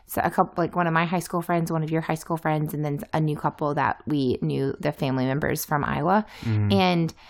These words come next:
Speaker 1: it was fun. I really en-, I really enjoyed that we did dinner with other people.
Speaker 2: Yeah.
Speaker 1: I,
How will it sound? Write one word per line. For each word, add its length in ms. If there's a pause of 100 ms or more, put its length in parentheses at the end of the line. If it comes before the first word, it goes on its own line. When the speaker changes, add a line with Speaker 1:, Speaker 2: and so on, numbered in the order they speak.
(220)
Speaker 1:
it 120
was 180
fun. 320
I 80
really 480
en-, 320 (260)
I 40
really 340
enjoyed 400
that 180
we 280
did 340
dinner 320
with 180
other 200
people. 480 (100)
Speaker 2:
Yeah. 240
Speaker 1:
I, 140